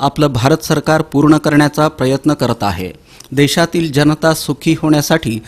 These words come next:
अन्न, वस्त्र, निवारा या मूलभूत गोष्टींसह जनतेला मुबलक स्वच्छ पाणी आणि वीज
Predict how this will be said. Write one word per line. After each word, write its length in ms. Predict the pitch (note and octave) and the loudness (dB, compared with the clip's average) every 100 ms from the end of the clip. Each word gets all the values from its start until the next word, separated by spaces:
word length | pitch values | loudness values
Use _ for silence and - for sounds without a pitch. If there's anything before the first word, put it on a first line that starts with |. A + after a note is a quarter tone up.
| - - | -16 -2
अन्न, 240 | C#3 E3 E3+ | 4 6 6
वस्त्र, 500 | E3 D3+ - - D#3+ | 4 2 0 0 2
निवारा 440 | C#3+ C#3+ D3+ F3 F3+ - - | 4 4 4 2 0 -12 -2
या 140 | D3 | 2
मूलभूत 580 | D3+ C3+ C3+ D3 F#3 - | 4 2 2 2 2 0
गोष्टींसह 720 | - D#3 - D3+ C#3+ F3+ A#2+ G2+ - - A#2+ | 2 2 4 2 2 2 2 0 -6 -12 0
जनतेला 480 | C#3 D#3 D#3 D3+ D#3 | 2 4 4 4 4
मुबलक 440 | D3 C#3 C#3+ D3+ | 4 4 2 2
स्वच्छ 320 | - D3+ - | -2 -4 -2
पाणी 320 | D#3+ D3 D3+ G#3 - | -2 4 4 4 0
आणि 180 | C3+ D3+ | 2 4
वीज 300 | D3+ A#2 - | 4 0 -4